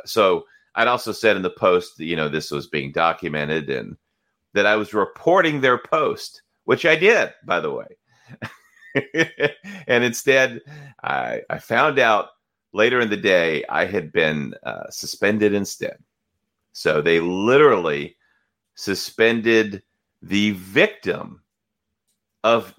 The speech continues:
death threats that have happened on their platform. And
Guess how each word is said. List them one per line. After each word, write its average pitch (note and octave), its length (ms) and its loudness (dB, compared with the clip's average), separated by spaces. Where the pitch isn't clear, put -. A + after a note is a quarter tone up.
death B2+ 320 0
threats - 460 -12
that F#2+ 100 -2
have F#2 120 2
happened A2+ 360 -2
on G#2 80 -4
their G2+ 120 -2
platform. F#2 720 -4
And F2+ 680 -2